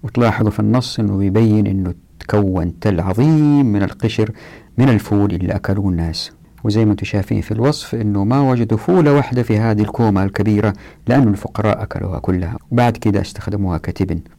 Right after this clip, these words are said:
واللي كانت في مجموعة سبعمية وستين إردب. وهنا لابد أني أشير إلى أنه الأزمة حلت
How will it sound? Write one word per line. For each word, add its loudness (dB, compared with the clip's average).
واللي 2
كانت 2
في -4
مجموعة 0
سبعمية 0
وستين -2
إردب. -4
وهنا 0
لابد -2
أني -4
أشير -4
إلى -6
أنه -8
الأزمة -6
حلت -8